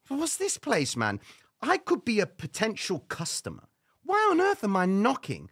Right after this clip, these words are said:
This door should be open for me straight away. Well, the doors were, like, revolving doors. You, you had to knock and push for some reason. I don't even know why.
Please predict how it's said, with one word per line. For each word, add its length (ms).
This 140
door 180
should 180
be 120
open 240
for 120
me 80
straight 260
away. 380
Well, 100
the 80
doors 340
were, 140
like, 240
revolving 500
doors. 240
You, 140
you 140
had 200
to 140
knock 300
and 220
push 320
for 80
some 260
reason. 160
I 40
don't 160
even 220
know 240
why. 100